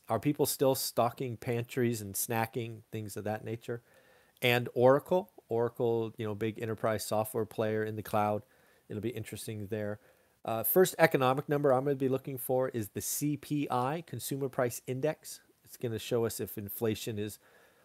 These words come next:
uglier than I expect. I think it's uglier than the Fed is reporting, but we shall see a little bit on Wednesday. Thursday, of course, is unemployment claims. I am looking forward to the day that we come in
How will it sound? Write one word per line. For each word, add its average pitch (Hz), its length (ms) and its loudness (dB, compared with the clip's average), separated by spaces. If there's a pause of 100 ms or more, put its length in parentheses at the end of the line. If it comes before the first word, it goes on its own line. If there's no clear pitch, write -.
(140)
uglier 156 540 6
than 131 200 2
I 123 160 0
expect. - 580 -2 (260)
I 120 120 2
think 120 200 -2
it's - 160 -4
uglier 113 380 0
than 101 180 -6
the 98 80 -8
Fed 107 300 -2
is 95 100 -6
reporting, 160 460 4
but - 180 -10
we 110 100 -2
shall 104 240 -4
see 107 360 -2
a 101 100 -6
little 104 200 -2
bit 101 180 -4
on 98 200 -8
Wednesday. 104 520 -6 (840)
Thursday, 151 420 8
of 127 120 4
course, 143 380 2
is 127 220 0
unemployment 131 580 0
claims. 135 440 -2 (1300)
I 143 140 4
am 175 140 2
looking 143 280 4
forward 131 420 4
to 139 120 0
the 123 100 2
day 123 300 6
that 123 160 2
we 120 220 -2 (100)
come 123 220 -4
in 120 180 -2